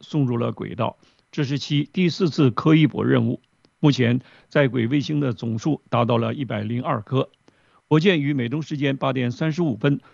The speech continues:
从佛州的卡纳维拉尔角升空，约一个小时之后完成了全部部署。原定上周四的发射因降雨推迟，过去几天也有三次发射因天气而中断。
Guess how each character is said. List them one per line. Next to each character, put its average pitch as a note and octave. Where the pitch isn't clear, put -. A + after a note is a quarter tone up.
从 D#3+
佛 E3
州 F3
的 C3+
卡 B2
纳 C3
维 C3
拉 D#3+
尔 F3
角 -
升 A2+
空， C#3+
约 D#3
一 E3
个 D#3+
小 G#2+
时 C3+
之 D#3
后 D#3
完 C3
成 B2+
了 A#2+
全 A2
部 C#3
部 B2
署。 -
原 D3
定 D#3+
上 E3+
周 F3
四 E3
的 A#2+
发 D3
射 C#3+
因 D3+
降 D#3+
雨 G2
推 D#3
迟， A#2
过 F3
去 C#3+
几 A2+
天 C3
也 D3+
有 D3
三 D3+
次 C3
发 A2+
射 B2
因 C3
天 D#3+
气 C#3+
而 F#2+
中 G#2+
断。 A#2+